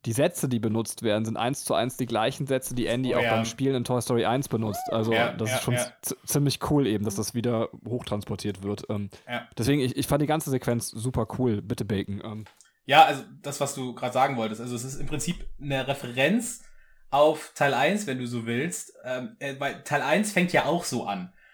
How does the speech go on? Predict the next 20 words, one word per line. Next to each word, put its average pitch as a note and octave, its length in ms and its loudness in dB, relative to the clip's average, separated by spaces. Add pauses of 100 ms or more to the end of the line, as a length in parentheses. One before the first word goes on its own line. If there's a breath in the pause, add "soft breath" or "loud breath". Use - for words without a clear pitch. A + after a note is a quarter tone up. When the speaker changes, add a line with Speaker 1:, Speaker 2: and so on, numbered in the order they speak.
(160 soft breath)
Speaker 2:
Nur, D#3 200 2
dass E3 200 2
es - 160 -6
da D3 240 6
ja D3+ 140 2
noch D#3+ 200 0
nicht, D#3+ 240 -2
also C3+ 120 -8
du B2+ 80 -10
siehst D#3+ 240 -4
es D3 100 -6
ja, C#3+ 360 2
wie E3 180 -2
es - 140 -2
in - 140 -10
echt - 280 -4
ist, G3+ 280 -2
dass F#3+ 120 -4
er F#3 80 -4
spielt, G#3 400 -6